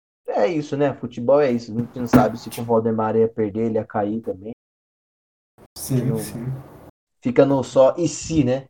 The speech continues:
Speaker 1: Mas
Speaker 2: "E
Speaker 1: "e se"
Speaker 2: se".
Speaker 1: não, não escreve história.
Speaker 2: Aham.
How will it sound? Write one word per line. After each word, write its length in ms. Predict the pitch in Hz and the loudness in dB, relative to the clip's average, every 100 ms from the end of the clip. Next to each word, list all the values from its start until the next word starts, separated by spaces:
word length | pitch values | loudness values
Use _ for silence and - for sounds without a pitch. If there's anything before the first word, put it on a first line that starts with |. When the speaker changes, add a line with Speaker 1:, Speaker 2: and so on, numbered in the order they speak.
| _ _ _ _ - | _ _ _ _ -4
Speaker 1:
Mas 140 | 131 | 2
Speaker 2:
"E 120 | 127 | 4
Speaker 1:
"e 60 | 131 | 2
se" 60 | - 247 | 0 -2
Speaker 2:
se". 40 | |
Speaker 1:
não, 100 | 135 131 | -2 -6
não 220 | - 123 | -10 -8
escreve 640 | 131 - 110 104 107 98 95 - - | -6 0 2 2 0 -10 -12 -14 -16
história. 420 | - - 101 92 101 - - _ _ - | -14 -4 -4 -4 -10 -16 -20 _ _ 0
Speaker 2:
Aham. 300 | 139 131 131 | 4 6 4